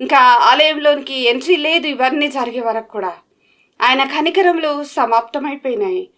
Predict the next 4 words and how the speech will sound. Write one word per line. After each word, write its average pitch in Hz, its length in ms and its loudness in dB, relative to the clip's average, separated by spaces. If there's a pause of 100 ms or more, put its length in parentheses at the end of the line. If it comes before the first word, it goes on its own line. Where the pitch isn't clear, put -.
(280)
ఉగ్రత 233 800 0 (680)
దినములలో 226 800 -2 (400)
మనం 202 280 0
ఉన్నాము. 190 420 -2